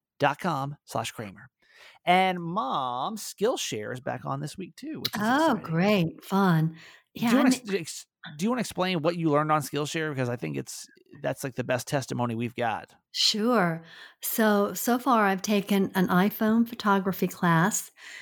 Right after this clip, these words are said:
Speaker 2: and a nature photography class, and I have signed up for a creative writing course,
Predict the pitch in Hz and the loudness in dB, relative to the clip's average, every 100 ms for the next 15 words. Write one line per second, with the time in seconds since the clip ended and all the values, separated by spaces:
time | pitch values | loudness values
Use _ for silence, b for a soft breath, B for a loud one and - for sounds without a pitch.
0 | B B - 214 202 190 196 180 180 247 | B B 0 2 4 4 4 2 2 0
1 | 240 233 190 175 165 165 165 - 170 160 | 0 0 2 2 0 -2 -4 0 2 4
2 | 214 - - B B B B 214 202 190 | 2 -2 -8 B B B B 2 2 4
3 | 196 190 190 180 - - 196 202 226 208 | 2 2 4 2 2 2 2 2 2 4
4 | 175 170 - 185 175 - 180 - 190 180 | 2 0 0 2 2 4 0 0 2 4
5 | 175 165 165 175 220 269 233 214 - 185 | 4 4 2 2 2 2 2 0 0 2
6 | 156 175 254 - | 2 2 2 0